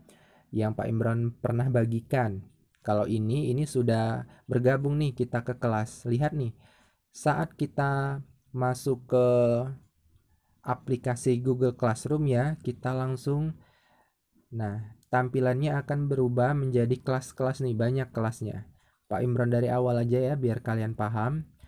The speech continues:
Nih, misalkan nih, kalian baru buka H P, kemudian kalian sudah mendownload Google Classroom. Tinggal kalian buka aja Google Classroom-nya. Nanti kalian ya, di H P kalian akan langsung muncul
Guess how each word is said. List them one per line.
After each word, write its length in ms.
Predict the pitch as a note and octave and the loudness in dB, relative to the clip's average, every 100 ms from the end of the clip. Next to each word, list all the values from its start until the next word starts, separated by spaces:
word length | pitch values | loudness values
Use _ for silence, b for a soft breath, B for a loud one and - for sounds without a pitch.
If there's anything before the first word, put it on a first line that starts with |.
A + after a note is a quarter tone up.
| b b b b - | b b b b -8
Nih, 160 | A#2 A2 | -4 -2
misalkan 560 | G#2 A2 B2 B2 B2+ C#3 | -2 -2 -2 -2 -2 -2
nih, 80 | B2 | -2
kalian 240 | A#2+ A#2+ A#2+ | 0 0 2
baru 240 | A#2 B2 | 0 0
buka 240 | B2 A#2+ | -2 -4
H 240 | B2+ C3 B2 | -4 -4 0
P, 240 | D3 F#3+ A3+ _ _ _ _ _ _ _ _ - | 0 0 -2 _ _ _ _ _ _ _ _ -10
kemudian 560 | A#2 A#2 A#2+ C#3+ E3+ D#3+ _ _ _ - | -4 0 2 2 0 -4 _ _ _ -6
kalian 240 | A#2 A#2+ C#3+ | 0 0 0
sudah 240 | C3+ C3 | 0 0
mendownload 640 | C3 C3 C3 B2+ C3+ D3+ | 0 0 0 0 0 -2
Google 480 | - C3 B2+ C3 C3+ | -4 -4 -2 0 -2
Classroom. 560 | - C3+ - C#3 A2 F#2+ - _ _ - | -2 -4 -2 -2 -2 -4 -12 _ _ -4
Tinggal 480 | A#2 A#2 A#2 A#2+ - | 0 4 4 2 2
kalian 480 | A#2 A#2 A#2 A#2 | 2 4 2 2
buka 240 | A2+ A2+ A2 | 0 -2 -2
aja 560 | G#2+ A2 A2+ C3 F#3 G3+ _ - | -2 2 2 4 2 -2 _ -10
Google 320 | A2 A2 A#2 | -6 -2 -2
Classroom-nya. 800 | - A#2 - A#2+ A#2 A#2+ E3+ G3+ b b b b b C#3 | 2 0 0 -2 0 0 0 -2 b b b b b -4
Nanti 320 | D#3 G#3+ G3+ | -2 -2 -2
kalian 640 | F#3 E3+ F3 E3 E3 F3 | 0 2 2 2 0 0
ya, 320 | C#3+ B2 D#3 - _ _ b b b b | 0 0 -2 -6 _ _ b b b b
di 160 | - B2+ | -4 0
H 160 | C3+ | 0
P 120 | C3 C3+ | -2 -2
kalian 360 | C3 C3 D#3 D3+ | 0 0 0 -2
akan 400 | C#3 C3 C#3+ C3+ | -4 -4 -4 -2
langsung 480 | C3+ C3+ C3 C#3 C#3 | -2 -4 -2 -2 -2
muncul 680 | C#3 C#3 C3+ D#3 D#3 D#3+ | 0 -2 -2 0 0 -2